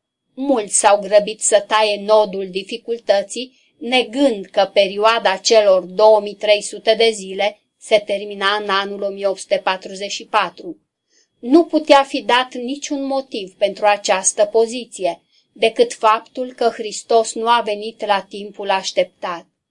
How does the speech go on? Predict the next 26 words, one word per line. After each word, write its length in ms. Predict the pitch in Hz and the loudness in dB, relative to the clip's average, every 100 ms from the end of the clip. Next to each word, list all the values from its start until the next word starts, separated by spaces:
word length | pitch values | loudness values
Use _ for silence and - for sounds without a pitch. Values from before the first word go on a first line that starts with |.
| _ _ _ _ _ _ | _ _ _ _ _ _
Ei 420 | 220 254 330 349 | -2 4 4 2
argumentau 920 | - 277 240 240 233 220 208 196 226 233 | 2 2 2 -4 -4 -2 2 4 4 0
că, 300 | 220 202 220 _ | 4 4 4 _
dacă 480 | _ 208 196 196 196 | _ -2 -2 2 0
zilele 520 | 175 220 277 247 208 208 | 0 -2 -2 2 2 0
profetice 720 | 190 180 226 226 208 - 185 | -6 -2 0 0 -2 -2 -2
s-ar 240 | 185 185 | 0 -2
fi 180 | 180 233 | -2 -10
terminat 600 | 233 214 202 190 220 220 | 0 0 0 -2 -2 -2
în 120 | 202 202 | -6 -2
anul 300 | 226 214 190 | -2 -4 -8
o 60 | |
mie 160 | 196 208 | -8 -8
opt 120 | 208 | -8
sute 220 | - 208 | -2 -2
patruzeci 480 | 208 190 214 208 226 | 0 -4 -6 -6 -6
și 160 | - - | -6 -6
patru, 540 | 214 185 185 220 247 _ _ - - | -2 -2 -4 -12 -12 _ _ -20 -20
Hristos 600 | - 269 254 - 311 320 320 | -4 0 0 4 4 4 2
ar 120 | 294 | 2
fi 140 | - | 0
venit 380 | 262 247 262 262 | 0 0 0 -2
atunci 380 | 233 - 190 180 | -4 -4 -8 -6
să 220 | - 180 | -2 -2
curețe 440 | - 202 202 202 | -2 0 0 0
sanctuarul, 920 | 196 - 202 196 - 226 208 185 175 | -6 -4 -4 -6 2 2 2 0 -8